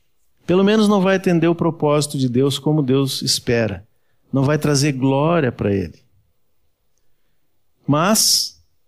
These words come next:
se nós entendermos que estamos manifestando a vida de Deus e agindo de acordo com o seu propósito, aí as coisas mudam. Quando Paulo escreveu aos Coríntios, no capítulo onze da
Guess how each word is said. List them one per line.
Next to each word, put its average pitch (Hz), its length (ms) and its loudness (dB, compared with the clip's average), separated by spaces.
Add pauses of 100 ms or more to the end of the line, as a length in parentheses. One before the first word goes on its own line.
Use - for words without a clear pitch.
(120)
se - 220 -2
nós 185 300 2
entendermos 170 640 2
que 135 300 0
estamos 165 440 0
manifestando 170 720 2
a 135 80 0
vida 208 420 0
de 208 120 2
Deus 135 580 -2 (540)
e 135 140 0
agindo 139 600 2
de 117 120 0
acordo 160 480 -2
com 156 100 -4
o 131 40 0
seu 131 160 -2
propósito, 123 720 -2
aí 117 240 -2
as 120 120 -4
coisas 131 340 -2
mudam. 147 380 -4 (4000)
Quando 139 220 0
Paulo 165 200 2
escreveu 165 380 2
aos 160 160 0
Coríntios, 151 540 0
no 131 100 0
capítulo 135 480 -2
onze 143 320 0
da 113 320 -2